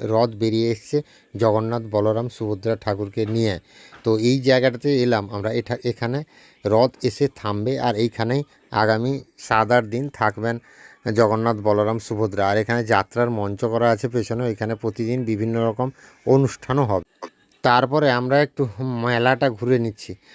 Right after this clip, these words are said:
আর মেলায় বলতে সমস্ত জায়গায় ওই স্টেশনারি দোকান, মানে বিভিন্ন রকম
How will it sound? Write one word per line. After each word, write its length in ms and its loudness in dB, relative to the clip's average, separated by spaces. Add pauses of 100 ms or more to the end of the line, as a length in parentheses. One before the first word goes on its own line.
(180)
আর 200 2
মেলায় 380 4
বলতে 500 -2
সমস্ত 500 -6
জায়গায় 440 4
ওই 80 4
স্টেশনারি 640 -2
দোকান, 340 -4 (460)
মানে 280 4
বিভিন্ন 480 0
রকম 480 0